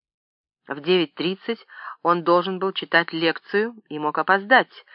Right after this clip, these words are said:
не разбуди я его вовремя. Однако в ответ на мой стук изнутри раздался слабый голос больного. Я вошёл. На катафалк словно уже водрузили мертвеца. Я измерил ему температуру.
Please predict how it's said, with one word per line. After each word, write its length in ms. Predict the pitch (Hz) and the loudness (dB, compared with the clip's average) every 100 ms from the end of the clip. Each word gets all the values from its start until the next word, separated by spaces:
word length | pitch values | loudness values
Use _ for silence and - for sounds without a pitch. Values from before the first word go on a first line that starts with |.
| - - - 160 | -20 -20 -14 -4
не 100 | 165 | -2
разбуди 400 | 160 156 151 151 | -2 -4 -4 -4
я 160 | 139 | -4
его 180 | 143 151 | -4 -2
вовремя. 560 | 165 147 120 - - - _ _ _ _ _ _ _ | 0 0 0 -14 -18 -20 _ _ _ _ _ _ _
Однако 360 | 131 147 143 143 | -4 -4 -4 -4
в 60 | |
ответ 380 | 147 147 180 175 | -6 -2 -6 -4
на 100 | 139 | -6
мой 160 | 139 139 | -6 -10
стук 420 | - 180 190 - - - - _ | -4 -4 -4 -8 -20 -20 -20 _
изнутри 500 | 147 156 165 - 196 | -10 -4 -4 0 2
раздался 500 | 180 156 156 160 143 - | 4 4 2 2 -2 -12
слабый 420 | 147 160 202 185 175 | 0 2 2 0 -4
голос 400 | 156 170 170 160 | -2 0 -2 0
больного. 720 | 160 160 151 139 135 131 - _ _ _ _ _ | 0 0 -4 -4 -6 -8 -14 _ _ _ _ _
Я 120 | 175 | 4
вошёл. 520 | 208 214 - 127 123 - _ _ _ _ _ - - - - - - _ | 4 2 -2 -4 -8 -12 _ _ _ _ _ -20 -20 -20 -20 -20 -20 _
На 140 | 165 | -4
катафалк 640 | 175 185 202 - 240 240 - | -2 2 2 6 6 6 2
словно 400 | - 208 208 202 | 2 2 4 0
уже 180 | 190 185 | 0 -2
водрузили 500 | 170 175 165 175 170 | -2 -2 -2 -2 0
мертвеца. 840 | 165 - 156 - - 151 147 139 - _ _ _ _ | -4 -4 -8 -8 0 2 2 -2 -16 _ _ _ _
Я 240 | 156 185 185 | -2 0 0
измерил 360 | 175 170 165 | -2 -6 -6
ему 180 | 160 160 | -8 -10
температуру. 840 | - 151 151 147 - 202 214 214 | -10 -10 -6 -6 -6 -4 -4 -6